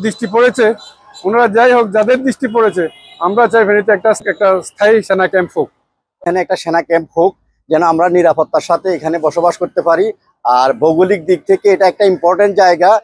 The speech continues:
Speaker 2: ভূ রাজনীতি যদি বিবেচনা করি, তাহলে সেক্ষেত্রে দেখা যায় যে, আহ, ভারত যে কোনো মুহূর্তে যদি ফেনীকে অ্যাটাক করতে পারে, তাহলে তাদের যে উদ্দেশ্য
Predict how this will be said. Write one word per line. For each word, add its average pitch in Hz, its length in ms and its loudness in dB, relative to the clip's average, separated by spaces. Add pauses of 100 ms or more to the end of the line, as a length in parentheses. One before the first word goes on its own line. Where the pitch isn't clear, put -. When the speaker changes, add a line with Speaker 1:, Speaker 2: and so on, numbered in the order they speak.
(200)
Speaker 2:
ভূ 156 140 2
রাজনীতি 190 440 0 (560)
যদি 170 180 0
বিবেচনা 170 500 0
করি, 180 160 2
তাহলে 175 300 2
সেক্ষেত্রে 170 440 -6
দেখা 165 300 2
যায় 196 160 2
যে, 180 260 2 (380)
আহ, 143 300 2 (240)
ভারত 175 260 2
যে 196 160 0
কোনো 220 240 -2
মুহূর্তে 185 560 0 (120)
যদি 170 220 -2
ফেনীকে 190 380 0
অ্যাটাক 190 260 2
করতে 208 260 -2
পারে, 185 260 2
তাহলে 180 300 2
তাদের 175 300 0 (440)
যে 175 60 4
উদ্দেশ্য 175 680 0